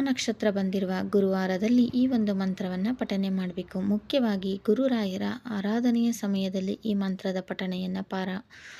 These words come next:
ಪ್ರಾರಂಭ ಮಾಡ್ಬೇಕು. ಇಲ್ಲ ಅಂತಂದ್ರೆ ಶ್ರಾವಣ ಮಾಸ ಮತ್ತು ಕಾರ್ತಿಕ ಮಾಸದಲ್ಲಿ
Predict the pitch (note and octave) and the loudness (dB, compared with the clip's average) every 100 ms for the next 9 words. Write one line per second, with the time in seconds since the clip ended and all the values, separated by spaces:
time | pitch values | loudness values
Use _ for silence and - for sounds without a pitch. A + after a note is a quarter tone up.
0 | - - - _ A3+ G#3 G3 F#3+ F#3+ F#3 | -18 -20 -20 _ 0 2 2 0 -2 -2
1 | F3+ F3 - - A3+ A#3 C4 A3+ G3 G#3 | -6 -6 -6 -4 2 2 4 2 0 -2
2 | A3 G3+ G#3+ - - _ _ - _ _ | 0 0 -2 -8 -20 _ _ -20 _ _
3 | _ _ _ _ _ - - G#3 A3+ A#3+ | _ _ _ _ _ -18 -4 0 2 2
4 | G#3 F#3+ F#3+ - F#3 - - G#3 - C4+ | 2 -2 -4 -6 -8 -8 -8 -8 -4 -4
5 | C#4+ - - _ _ _ - - _ _ | -6 -16 -20 _ _ _ -20 -20 _ _
6 | _ - - _ - - - - A3 - | _ -10 -10 _ -20 -6 -6 0 -2 0
7 | B3+ B3+ A3 G3 - G3 G3+ G#3 | -2 0 0 0 -4 -4 -2 -2